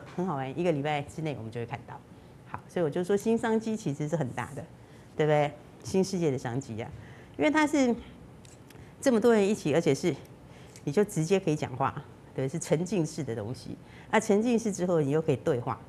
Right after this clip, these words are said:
对，然后，所以我觉得那跟游戏完全不一样哎。所以我就讲元宇宙的东西是很大的，对不对？它可以把它应用在各个层面里，对，应用在各个层面里面都是全新的商机。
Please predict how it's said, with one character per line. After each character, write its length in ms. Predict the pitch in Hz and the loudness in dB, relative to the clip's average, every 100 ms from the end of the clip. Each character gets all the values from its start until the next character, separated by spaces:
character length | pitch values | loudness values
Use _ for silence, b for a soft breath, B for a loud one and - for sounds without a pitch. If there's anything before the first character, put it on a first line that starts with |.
| B B B - | B B B -4
对， 200 | 135 - B B | -4 -4 B B
然 120 | - 175 | -2 2
后， 200 | 202 180 - - - - - - - | 2 0 -8 -20 -20 -20 -20 -20 -20
所 160 | - 302 | -4 2
以 40 | |
我 100 | 247 | 2
觉 140 | 165 196 | 2 2
得 100 | 262 | 0
那 60 | 247 | -2
跟 80 | - | 0
游 120 | 269 | 2
戏 100 | 202 | 2
完 160 | 240 165 | 2 0
全 100 | 196 | 0
不 120 | 208 | 0
一 80 | 185 | 0
样 200 | 190 147 | 0 -2
哎。 160 | 110 - - B B B | -4 -8 -14 B B B
所 80 | |
以 60 | 339 | 2
我 60 | 247 | 2
就 120 | 302 | 4
讲 180 | 226 156 | 4 4
元 140 | 196 | 4
宇 80 | 202 | 2
宙 120 | 202 | 2
的 60 | 175 | 2
东 140 | 180 | 2
西 80 | 185 | 0
是 120 | 175 | -4
很 180 | - 107 | -8 -6
大 260 | 143 127 | -6 -6
的， 160 | - - - B B - | -8 -12 -12 B B -2
对 100 | 147 | 0
不 60 | |
对？ 120 | 143 135 B B | 0 -2 B B
它 80 | - | -2
可 140 | 262 247 | 2 4
以 40 | |
把 160 | - 135 | 4 0
它 60 | |
应 140 | 220 190 | 0 2
用 160 | 180 | 2
在 100 | 170 | 2
各 160 | 170 165 | 2 0
个 100 | 139 | -2
层 160 | - 120 | -4 -6
面 200 | 135 123 | -6 -6
里， 40 | 160 160 - - - | -10 -16 -20 -14 -10
对， 140 | 123 - | -6 0
应 80 | |
用 120 | 254 254 | 2 4
在 140 | 240 | 4
各 160 | 247 233 | 6 6
个 100 | 180 | 6
层 160 | 180 175 | 4 0
面 180 | 202 | 0
里 40 | 139 | 0
面 120 | 165 | 2
都 140 | 220 | 2
是 80 | 302 | 2
全 200 | - 143 | 4 2
新 140 | 139 170 | 2 0
的 80 | |
商 240 | 135 131 135 | -2 -4 -6
机。 180 | - | -8